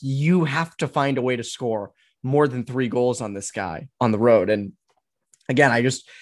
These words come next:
I, I am curious what's gonna end up happening. Um, if there's movement in the front office, in the coaching staff,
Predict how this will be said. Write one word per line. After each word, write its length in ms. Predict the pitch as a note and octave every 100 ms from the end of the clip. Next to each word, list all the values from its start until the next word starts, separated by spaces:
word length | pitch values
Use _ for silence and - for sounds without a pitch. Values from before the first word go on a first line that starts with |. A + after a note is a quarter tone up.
| -
I, 120 | C3 C3
I 100 | D3
am 240 | D#3+ E3
curious 460 | C#3+ C#3+ B2 A#2 -
what's 160 | A#2
gonna 140 | - A2
end 140 | G#2+
up 100 | G2+
happening. 540 | G#2 G2+ - G2+ F#2+ -
Um, 500 | A2 G#2+ F#2+ F2 E2 - _
if 380 | C#3+ C#3 C#3 -
there's 320 | C#3 C#3+ C3+
movement 480 | B2 G3 C#4 B2 C#2+ _ _ -
in 460 | C#3 C#3+ D3 C3+ - - _ _ _ _ -
the 60 | C#3
front 240 | C#3+ B2+
office, 640 | D3+ F#3+ G#3 G3 - - -
in 120 | G#2 F2+
the 60 |
coaching 360 | A#2+ F3 F3+ F#3
staff, 500 | - F#3 F#3 F#3